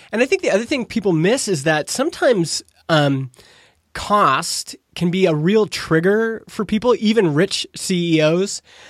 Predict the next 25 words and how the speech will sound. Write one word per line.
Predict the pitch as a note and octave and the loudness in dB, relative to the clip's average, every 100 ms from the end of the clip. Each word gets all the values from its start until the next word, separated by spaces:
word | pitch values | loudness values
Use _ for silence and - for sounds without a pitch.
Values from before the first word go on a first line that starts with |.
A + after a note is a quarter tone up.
| - - | -14 -4
Like, | E3+ | -2
I, | F#3 - | -2 -2
I | F3+ | -2
worked | F3+ G3 G3 | 0 0 -2
for | - E3+ D3 | 0 2 2
a, | C#3 C#3+ D#3+ | 2 -2 -8
<laughs> | - | -10
I | E3 - - - - | -10 -10 -20 -16 -12
worked | F#3+ - - | -12 -12 -8
for | F#3 | -4
a | E3 | -2
guy | D#3+ D#3 D#3 - - - - | 2 2 0 -8 -20 -20 -4
who, | G3+ | 0
like, | F#3+ D#3 - | 0 -2 -6
he | E3 G3 | -6 -2
was | |
a | F3 | -2
C | - A3 A#3+ | -2 -2 2
E | F3 | 2
O | D3 C#3+ F3 - - _ _ _ | 4 2 0 -4 -20 _ _ _
and | F3+ G3 | -2 0
he | |
once | F#3+ A#3 - | 2 0 -2
spent, | - A3 G3+ - | -4 0 0 0
like, | D#3+ | -4